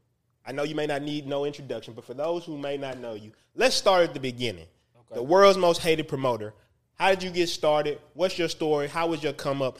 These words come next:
Speaker 1: And just let the people know, like, how did you get in this game?
Speaker 2: For sure, for sure. So, uh, basically, really briefly, I started off doing parties in college. Um, at the time, I was working at a restaurant while going to school. So, uh, you know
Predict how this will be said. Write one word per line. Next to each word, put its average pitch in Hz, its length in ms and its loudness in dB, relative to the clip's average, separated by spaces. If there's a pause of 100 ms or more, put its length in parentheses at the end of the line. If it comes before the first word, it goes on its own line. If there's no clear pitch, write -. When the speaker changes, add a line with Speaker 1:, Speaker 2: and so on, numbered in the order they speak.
(160)
Speaker 1:
And 120 100 -10
just 170 140 -2
let 196 140 4
the 175 80 -2
people 160 300 -6
know, 151 200 2
like, 120 260 -4 (320)
how 196 200 2
did 180 180 2
you 175 80 -8
get 151 200 2
in 147 140 0
this 117 160 -6
game? 90 280 -10 (240)
Speaker 2:
For 131 80 -20
sure, 123 220 -10
for 113 120 -20
sure. 120 240 -12
So, 120 260 -10
uh, 120 180 -10
basically, 131 460 -12
really 127 220 -12
briefly, 117 440 -14
I 110 80 -10
started 113 320 -10
off 101 180 -12
doing 107 280 -20 (140)
parties 101 340 -12
in 98 100 -20
college. 107 460 -16 (440)
Um, 104 160 -14
at 101 120 -16
the 101 80 -20
time, 120 340 -12
I 107 80 -14
was 98 140 -18
working 104 340 -18
at 95 80 -18
a 98 40 -16
restaurant 110 680 -18
while 98 240 -16
going 101 300 -20
to 101 60 -20
school. 104 360 -20 (560)
So, 113 400 -10
uh, 117 40 -12
you 120 180 -14
know 117 340 -10